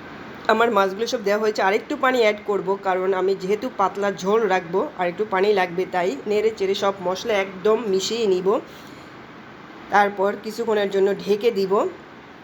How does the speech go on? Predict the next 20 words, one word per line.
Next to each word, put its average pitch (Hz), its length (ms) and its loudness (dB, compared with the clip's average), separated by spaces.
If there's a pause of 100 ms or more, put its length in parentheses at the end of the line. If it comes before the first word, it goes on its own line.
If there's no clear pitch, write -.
(320)
দুই 208 180 2
তিন 269 240 0
মিনিট 262 260 2
পরে 240 200 4
ঢাকনা 214 460 2
খুলে 185 360 0 (480)
আবারও 185 360 4
মাছগুলো 185 640 0
উল্টে 240 300 -2
পাল্টে 208 380 2
দিব। 185 380 2 (640)
সুন্দর 220 500 2
করে 214 240 4
মশলাটা 214 600 0
যেন 208 240 0
মিশে 190 360 2
যায় 208 220 2
মাছের 185 360 2
গায়ে 190 260 4
এবং 180 500 0